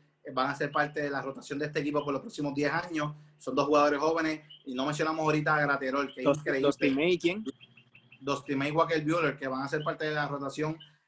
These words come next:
Speaker 1: de los Dodgers por los próximos diez años. Así que
Speaker 2: Y,
Speaker 1: estamos
Speaker 2: y
Speaker 1: hablando
Speaker 2: no,
Speaker 1: de
Speaker 2: no hemos mencionado, y tampoco este, me-, mencionaste a esta, a Gra-, Graterol.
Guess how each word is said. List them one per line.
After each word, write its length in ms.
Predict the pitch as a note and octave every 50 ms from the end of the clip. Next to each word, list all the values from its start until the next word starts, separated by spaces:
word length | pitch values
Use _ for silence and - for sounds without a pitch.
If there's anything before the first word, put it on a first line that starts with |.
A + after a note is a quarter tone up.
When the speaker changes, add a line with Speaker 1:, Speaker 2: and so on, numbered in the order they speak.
| _ _
Speaker 1:
de 160 | _ C3 C3 C3
los 140 | C3 B2+
Dodgers 300 | C3 D3 D#3 E3 D#3 D3
por 100 | D3+ C#3+
los 80 | C3+ C3
próximos 320 | C3 C3+ C3 D3 D3 D3
diez 160 | C#3+ D3 C#3+ C#3
años. 340 | D3+ E3+ E3+ D#3 C#3 C3 C3+
Así 240 | B2+ - - C#3 C3
que 260 | D3+ D#3 D#3 D#3 D3+ -
Speaker 2:
Y, 120 | B2+ B2+
Speaker 1:
estamos 240 | - - C3+ B2+ B2
Speaker 2:
y 40 | A#2+
Speaker 1:
hablando 300 | A#2+ - D3+ D3+ D3+ D3+
Speaker 2:
no, 40 | D3+
Speaker 1:
de 60 | D3
Speaker 2:
no 60 | C3+ C3
hemos 120 | C3+ D3
mencionado, 380 | D#3 D#3+ D#3+ D#3 - E3 F3 D#3+
y 120 | D3 C#3 B2+
tampoco 360 | C3+ B2 B2 A2 C3 D3 D#3+
este, 320 | E3 - - D#3 C#3 B2+ A#2+
me-, 160 | A#2 B2 -
mencionaste 560 | - C3 B2+ B2 A#2+ - B2 C3 C#3 - E3+
a 40 | E3+
esta, 240 | D#3+ - - D3 B2
a 60 | A2 - - - - - - - A#2 A2+ G#2+ G#2 G2 - - - - - - - - - -
Gra-, 160 | B2+ A#2+ - -
Graterol. 460 | B2+ B2+ A#2+ A2+ B2 A#2 C3+ D3 C#3